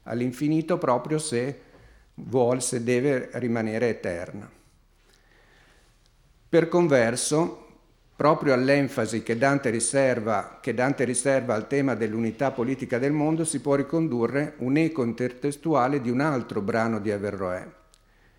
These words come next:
questa volta tratto dal commento grande al dodicesimo libro del, della Metafisica. Nel nono capitolo della Monarchia, che è il più breve di tutto il trattato ed è conclusivo della serie iniziale di cinque argomentazioni di impronta metafisica,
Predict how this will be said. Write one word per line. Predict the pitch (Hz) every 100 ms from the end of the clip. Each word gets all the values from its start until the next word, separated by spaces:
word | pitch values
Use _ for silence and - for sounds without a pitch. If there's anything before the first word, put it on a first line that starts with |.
| _ _ _
questa | - 120 156
volta | 147 139 143 147
tratto | 127 123 143
dal | 127 110
commento | 123 131 131 139 139
grande | 127 113 123 123 143 151 -
al | 113
dodicesimo | 113 120 123 139 120 123 127
libro | 127 127 123 131
del, | 113 113 113 110 -
della | 113 107
Metafisica. | 107 104 98 101 92 87 85 107 - _ _ _ _ _ _ _ -
Nel | 117 127
nono | 151 180 151
capitolo | 139 117 156 151 120
della | 110 113
Monarchia, | 113 113 113 113 - 123 101 107 143 - - -
che | 113
è | 113
il |
più | 110 117
breve | 123 143 143 107
di | 101
tutto | 127 - 104
il |
trattato | 92 104 - 127 113 104 - 127 117
ed | 98 101
è | 101
conclusivo | - 117 117 113 120 139 113
della | 95 95 107
serie | - 120 110 110
iniziale | 98 95 - 117 113 107 95
di | 104
cinque | - 127 120 113
argomentazioni | 104 98 104 104 - 98 - 127 123 101 98 92 -
di | 101
impronta | 104 98 123 117 101
metafisica, | 104 - 120 98 90 110 127